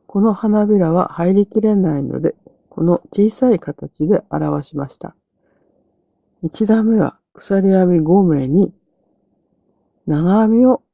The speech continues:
編みます。今回は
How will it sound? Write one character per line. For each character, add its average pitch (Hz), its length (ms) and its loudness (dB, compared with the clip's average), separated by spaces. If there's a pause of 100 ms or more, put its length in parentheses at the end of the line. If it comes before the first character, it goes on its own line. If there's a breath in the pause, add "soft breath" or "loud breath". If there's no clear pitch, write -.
(260)
編 156 120 -2
み 147 100 0
ま 139 180 -6
す。 - 300 -20 (3000)
今 262 180 2
回 165 320 -2
は 170 240 0